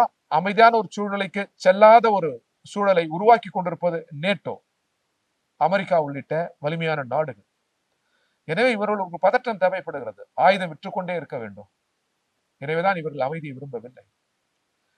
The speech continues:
எனவே உள்ளபடி ஒரு அமைதியை உருவாக்க வேண்டும் என்றால் இந்தியா போன்ற நாடுகள், மிகப்பெரிய மக்கள் தொகை கொண்ட மிகப்பெரிய ஜனநாயக நாடு, போர்வில், போர்களில் எப்பொழுதுமே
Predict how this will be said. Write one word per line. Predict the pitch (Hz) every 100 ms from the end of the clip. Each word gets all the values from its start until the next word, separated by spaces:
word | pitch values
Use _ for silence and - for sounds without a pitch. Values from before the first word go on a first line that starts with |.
| _ -
எனவே | 156 190
உள்ளபடி | 156 240 269 277 277
ஒரு | 247
அமைதியை | 180 214 233 233
உருவாக்க | 196 196 208 -
வேண்டும் | 185 170 160
என்றால் | 156 180 156
இந்தியா | 180 214 208
போன்ற | 190 170 135
நாடுகள், | 127 123 104 - _ _ _ _ _ _ _ _ _ _ _
மிகப்பெரிய | 143 165 175 185 196
மக்கள் | 180 147 165
தொகை | 160 151
கொண்ட | 147 131 165
மிகப்பெரிய | 143 160 170 175 180
ஜனநாயக | 143 151 156 143 127
நாடு, | 110 101 113 _ _ _ _ _ _ _ _ _ _ _ _ _ _ _ _ _ _
போர்வில், | 208 262 247 226 175 _ _ _ _ _
போர்களில் | 214 254 233 175 160
எப்பொழுதுமே | 160 196 175